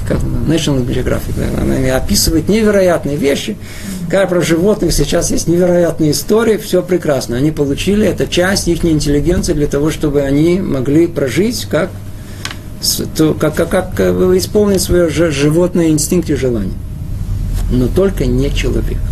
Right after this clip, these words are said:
Человек совершенно же непредвиденно себя ведёт. Были времена, когда теория Дарвина, она была не просто доминантна,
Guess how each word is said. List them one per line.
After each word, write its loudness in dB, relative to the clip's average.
Человек 4
совершенно 0
же 0
непредвиденно 2
себя -2
ведёт. 0
Были 4
времена, 2
когда 0
теория 4
Дарвина, 2
она 0
была 0
не 2
просто 0
доминантна, 2